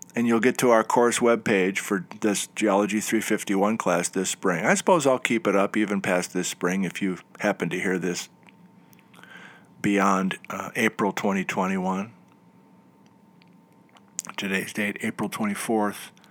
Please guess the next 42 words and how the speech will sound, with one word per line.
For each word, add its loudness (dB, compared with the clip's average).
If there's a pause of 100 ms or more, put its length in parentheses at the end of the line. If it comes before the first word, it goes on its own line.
(180)
twenty -4
twenty-one. -4 (840)
Um, 4 (1000)
go 6
there, 6
click 4
on 8
it, 0
you'll 2
see 4
all 6
these 2
papers. 0 (120)
You'll 6
see 4
Emily 4
Cahoon's 2
Picture 0
Gorge 2
Basalt 2
paper. -2
You -2
can -2
download 4
it. -2
You 0
can 0
print 4
it 2
out 4
if -4
you're 2
an 2
old 0
person -4 (120)
like -4
I 0
am. -10 (400)
Print 2
it 0
out, 2
man. 0